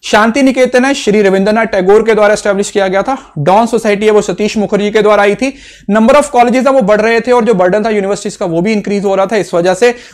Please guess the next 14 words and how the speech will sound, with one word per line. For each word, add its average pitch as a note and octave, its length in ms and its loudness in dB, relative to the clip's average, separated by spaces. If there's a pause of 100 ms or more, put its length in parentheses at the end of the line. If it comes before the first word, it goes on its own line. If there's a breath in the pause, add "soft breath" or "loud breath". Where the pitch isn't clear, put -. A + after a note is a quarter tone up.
उन्नीस A3 280 2
सौ C4 80 2
तेरह A3+ 300 2
में A3+ 120 0
लॉर्ड G3+ 300 2
हर्डिंस G3 420 -2
ने A3+ 80 0
इस G#3 140 -4
पे B3 120 2
सर्वे F#3+ 380 0
करने E3 260 -2
के G#3 100 -2
बारे C#3+ 200 -2
में B3 180 -6